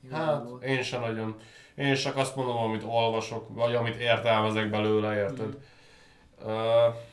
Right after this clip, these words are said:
Speaker 2: De ezt úgy tudom elképzelni, hogy ha a múltba megyünk vissza, mint a Dragon Ball-ba. Hogyha visszamész,
Speaker 1: Ja.
Speaker 2: akkor az már egy másik
Speaker 1: Ja.
Speaker 2: párhuzamos
Speaker 1: Ja.
Speaker 2: idővonal.
Speaker 1: Én szerintem biztos vannak párhuzamos univerzumok amúgy.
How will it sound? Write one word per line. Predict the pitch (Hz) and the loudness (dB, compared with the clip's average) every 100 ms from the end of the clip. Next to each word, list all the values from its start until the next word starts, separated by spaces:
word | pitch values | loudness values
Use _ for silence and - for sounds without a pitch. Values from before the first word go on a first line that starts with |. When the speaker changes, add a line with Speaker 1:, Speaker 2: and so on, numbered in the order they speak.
| - - _ _ _ _ _ _ _ _ _ _ _ _ _ | -20 -20 _ _ _ _ _ _ _ _ _ _ _ _ _
Speaker 2:
De | 143 | -10
ezt | 151 156 - | -8 -8 -6
úgy | 180 175 | -4 -4
tudom | 143 143 | -4 -4
elképzelni, | 143 123 135 120 131 127 127 | -4 -4 -6 -8 -8 -8 -8
hogy | 120 | -8
ha | - | -8
a | 127 | -8
múltba | 139 127 | -6 -6
megyünk | 123 123 123 123 | -8 -8 -10 -12
vissza, | 135 - 131 | -14 -12 -12
mint | 131 | -10
a | |
Dragon | 131 131 120 113 104 | -10 -10 -10 -12 -14
Ball-ba. | 104 113 | -16 -16
Hogyha | 113 - | -16 -12
visszamész, | 131 160 - 143 143 151 131 | -12 -12 -10 -8 -8 -8 -2
Speaker 1:
Ja. | 123 117 - | 0 0 -4
Speaker 2:
akkor | 143 139 - | -12 -10 -4
az | 139 135 | -4 -2
már | 135 131 | -4 -4
egy | 127 120 | -4 -4
másik | 120 120 117 117 - | -4 -6 -6 -12 -8
Speaker 1:
Ja. | 117 | -4
Speaker 2:
párhuzamos | 113 120 117 113 117 - - | -4 -4 -8 -8 -10 -16 -16
Speaker 1:
Ja. | 143 120 | -10 -8
Speaker 2:
idővonal. | 135 123 113 117 117 113 | -6 -6 -8 -8 -10 -6
Speaker 1:
Én | 165 | -2
szerintem | 180 175 | 0 0
biztos | 180 175 160 | 0 -2 -6
vannak | 147 139 127 | -2 0 0
párhuzamos | - 123 117 113 110 110 | 2 4 4 -2 -6 -6
univerzumok | 117 110 107 107 107 110 107 | -6 -2 -2 -2 -4 -6 -6
amúgy. | 110 110 113 | -8 -6 -8